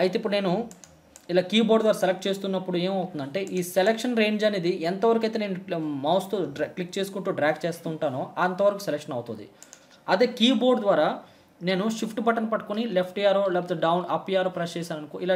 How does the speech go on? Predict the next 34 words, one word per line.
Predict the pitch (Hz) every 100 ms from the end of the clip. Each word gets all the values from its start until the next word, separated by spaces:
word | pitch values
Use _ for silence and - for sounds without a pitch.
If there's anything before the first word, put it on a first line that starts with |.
| 180
సెలక్షన్ | 175 175 180
ఇంకా | 175 175
కూడా | 185 214
జరుగుతుంది. | 143 131 131 107 - - - - - 151
అది | 190
ఇప్పుడు | 240 226 214
నేను | 180 151
టోగిల్ | 226 233 220
సెలక్షన్ | 151 139 123 110 - - 165
అంటే | 190 185
ఒక్క | 180
దగ్గర | 175 220 220
క్లిక్ | 202 -
చేసి | 185 175 185 220 - - 139
మౌస్ | 190 196 208
పాయింటర్ | 202 202 202 196 - - 143
డ్రాగ్ | 139 160 190 185
చేయకపోయినా | 190 190 208 196 170
కూడా | 139 202 - - _ 170
మనకి | 185 190 175
ఎటువైపు | 175 214 220 196
మౌస్ | 185 185
పాయింటర్ | 185 175 170
తీసుకెళ్తే | 160 - 165 220 175
అటువైపు | 175 180 180 196 262 - - - 156
ఆ | -
సెల్స్ | 175 175 185
అన్నీ | 180 180
కూడా | 175 170
సెలెక్ట్ | 151 165 165
అయ్యేటట్టు | 160 165 160 175 151
చేయాలంటే | 143 127 135 220 262 - -
మనం | 165 202 185 - 190
టోగిల్ | 202 196 220